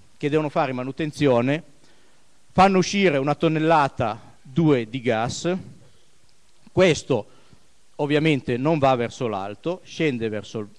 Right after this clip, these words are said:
il basso, viaggia alcune centinaia di metri finché non trova un innesco, può anche essere all'interno del P R T, scoppia. Scoppia,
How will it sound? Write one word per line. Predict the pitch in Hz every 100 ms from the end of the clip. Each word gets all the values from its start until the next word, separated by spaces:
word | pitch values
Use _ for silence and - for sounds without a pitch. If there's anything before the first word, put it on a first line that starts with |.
| -
il | 113
basso, | 101 92 101 - 151 - - - - - - - - - - -
viaggia | 196 226 185 156
alcune | 143 202 165
centinaia | 165 - 151 151
di | 180
metri | 175 131 - 143 -
finché | 233 226
non | 196 180
trova | 139 139
un | 165
innesco, | 180 135 147 - 160
può | - 196
anche | 214 214
essere | 185 - 175
all'interno | 151 151 139 139 135
del | 117 113
P | 117
R | 110 120
T, | - 95 - -
scoppia. | - - 123 87 - 98 - - - - - - - - - - - - -
Scoppia, | - 226 220 220 240 247 240